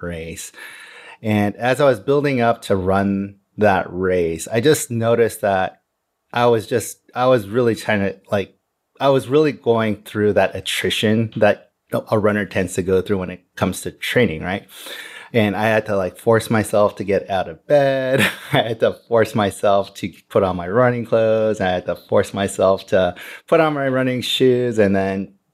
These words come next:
like, literally, like, thrust myself out the door, you know, to get going. And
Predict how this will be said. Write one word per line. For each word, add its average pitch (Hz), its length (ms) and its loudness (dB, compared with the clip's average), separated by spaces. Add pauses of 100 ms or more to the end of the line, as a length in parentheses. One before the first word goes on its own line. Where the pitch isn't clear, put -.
(300)
like, 107 240 0
literally, 131 420 2
like, 95 260 -8
thrust 113 320 2
myself 98 440 0
out 98 300 -2
the 95 80 0
door, 85 540 2
you 107 120 -4
know, 87 80 -2
to - 140 -14
get 85 200 -6
going. 87 380 -2
And 104 300 -2